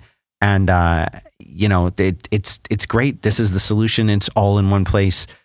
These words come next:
Phone, fax, video conferencing, you name it. They have a special deal. It's a holiday bundle. Back to Work podcast listeners will not pay a single penny until twenty twenty.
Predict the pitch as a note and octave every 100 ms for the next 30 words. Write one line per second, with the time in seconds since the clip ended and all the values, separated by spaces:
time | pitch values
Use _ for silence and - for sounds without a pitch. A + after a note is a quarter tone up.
0 | _ - A2+ G#2+ G2 F2 A2+ G#2+ G2+ -
1 | G#2+ G#2 - G2 F#2 F2 - F2 E2+ D2+
2 | G2+ G2+ G2+ G2 F2+ - _ _ - _
3 | F#2+ A2+ A2 - A#2 A2 G#2 G2 A2 A2
4 | G#2+ G2+ - _ _ _ _ _ G#2+ G2+
5 | F#2+ G#2+ A#2 B2+ A2 F#2 F2 E2+ F2 -
6 | _ _ _ _ _ _ _ _ _ _
7 | _ _ _ _ - E2+ F#2 A#2 B2 -
8 | G#2+ G#2 G#2+ G#2 F#2 E2 F2 E2 D#2+ -
9 | F#2 E2+ D#2+ G2+ E2 - D#2+ G2 A2+ G2
10 | F#2+ F#2+ - F2+ E2+ E2+ - C#2+ F#2 -
11 | A#1 -